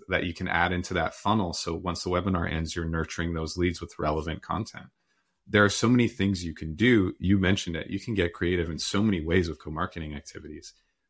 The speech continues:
that I would do multiple with the same partner and then figure out what really resonates with your audience, what you're comfortable doing as a business, where you excel.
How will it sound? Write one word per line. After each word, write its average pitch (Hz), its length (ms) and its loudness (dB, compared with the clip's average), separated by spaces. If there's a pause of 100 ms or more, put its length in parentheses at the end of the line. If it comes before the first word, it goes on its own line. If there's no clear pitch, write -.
that 101 100 4
I 120 120 10
would 123 200 6
do 104 160 6
multiple 90 440 0
with 87 100 -6
the 87 60 -8
same 87 280 0
partner 95 560 -4 (420)
and 101 120 2
then 95 120 4
figure 117 360 6
out 92 140 8
what 90 220 2
really 90 260 6
resonates 82 520 -2
with - 140 -14
your - 160 -2
audience, 117 560 2 (240)
what 95 160 2
you're 107 140 4
comfortable 95 480 -4
doing 92 240 -4
as 85 100 -6
a 82 60 -8
business, 90 640 -6 (100)
where 92 240 0
you 92 220 2
excel. 85 560 0